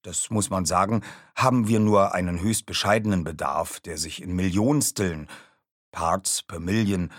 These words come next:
oder sogar nur Milliardsteln, Parts per Billion, bemisst. So brauchen wir beispielsweise nur zwanzig Kobalt- und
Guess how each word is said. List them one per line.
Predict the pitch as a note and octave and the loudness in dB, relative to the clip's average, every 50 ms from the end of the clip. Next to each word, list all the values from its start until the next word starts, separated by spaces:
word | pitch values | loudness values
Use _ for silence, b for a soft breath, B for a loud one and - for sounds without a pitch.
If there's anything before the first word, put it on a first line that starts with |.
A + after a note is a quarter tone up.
| B B B B B _ _ | B B B B B _ _
oder | - C#4+ - F3 D#3+ | 2 4 4 4 4
sogar | B2+ C#3+ A2 B2 A#2 B2+ D3 | 2 2 2 4 4 4 4
nur | D3+ C#3 B2+ C3 B2 A#2 | 4 4 4 4 2 2
Milliardsteln, | G#2 G2+ A2 A2+ G#2+ G2 F#2 F#2 F#2+ B2+ D#3 D#3+ - - - - - - C2+ B1+ B1 A#2+ - _ _ _ _ _ _ _ _ _ _ _ | 2 2 2 4 4 2 2 2 0 0 0 -2 -4 -6 -6 -6 -6 -10 -10 -12 -12 -16 -20 _ _ _ _ _ _ _ _ _ _ _
Parts | - A2 G2+ F2 D#2+ D2 - - - - | -2 0 0 0 -2 -4 -4 -4 -4 -6
per | - - - D#2 | -8 -10 -10 -4
Billion, | D#2 G#2 A#2 A#2+ G2+ D#2+ B1+ B1+ - - _ _ _ _ | 0 0 2 2 0 -2 -6 -10 -16 -20 _ _ _ _
bemisst. | - D#2+ C#2 C#2+ - - - - b b b b b b b b b b b b _ _ _ _ - | -12 -12 -8 -6 -4 -4 -4 -6 b b b b b b b b b b b b _ _ _ _ 0
So | C#3 D#3+ A3+ | 2 2 4
brauchen | F3+ D#3 D3+ D3+ C#3+ F3+ | 4 4 2 4 4 4
wir | F3+ D#3+ C3 | 4 4 4
beispielsweise | A#2+ A2 C3+ A#2 - - D3 - - B2 A2+ A#2 A#2+ A#2 B2 | 4 4 4 2 0 0 -2 2 4 4 4 4 4 4 4
nur | A#2 A2+ G#2+ G2+ F#2+ - | 4 4 4 4 2 0
zwanzig | - - - B2 A#2 D#3+ F#3 F#3 - G3 F#3 - - | -4 0 2 2 2 2 2 0 -2 -4 -4 -6 -8
Kobalt- | - - A#2 A2+ A#2+ A#2+ C#3+ D#3 F3 F3+ - - | -6 -2 -2 0 2 2 0 0 0 -2 -6 -6
und | - D#3 D3+ - - | -6 -6 -6 -8 -8